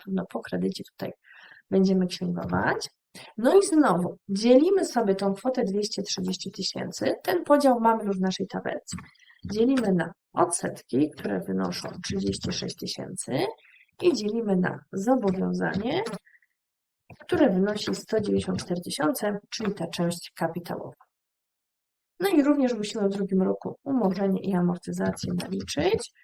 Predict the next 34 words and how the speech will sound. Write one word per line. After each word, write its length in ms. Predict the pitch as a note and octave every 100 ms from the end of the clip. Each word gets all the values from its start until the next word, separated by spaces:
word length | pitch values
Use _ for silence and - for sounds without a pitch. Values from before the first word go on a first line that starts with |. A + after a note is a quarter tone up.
| _ -
Tutaj 280 | C4 C4+
mamy 280 | B3+ G#3+ G3
duże 320 | G3 F4+ F4
ułatwienie, 500 | C4 A#3 A3 C#4 C4
ponieważ 300 | B3+ A#3 A3
mamy 260 | G#3+ A3+ A3+
te 100 | A3
operacje 400 | G3+ G3+ G#3 G3+
gospodarcze 540 | G3 - G3 F#3 -
podane. 500 | F3+ F3+ A3 C#4+ F#3
Gdybyśmy 440 | F3 F#3 G3 - F#3+
nie 160 | F#3
mieli 280 | G3 D4 A3+
ich 120 | F#3 -
podanych, 520 | F3 - F3+ B3 B3+
na 120 | F#3+
przykład 400 | - - - G3+
na 100 | F#3+
kolokwium, 480 | F#3 F#3+ A#3 - F#3
a 80 | F3+
jedynie 240 | F#3 G3
będziemy 300 | F3+ F3+ F3+
mieć 120 | F3+ -
treść 240 | G3 F#3
zadania, 460 | E3+ E3+ F#3+ C3+ - - - - -
to 140 | D#4 E4+
po 160 | D4
prostu 360 | - D4+ - B3+
musimy 300 | A#3 - C4
o 80 | -
tym 160 | A#3+
pamiętać, 460 | G#3+ G#3 A3+ A#3 G3
że 80 | F3
też 240 | C4+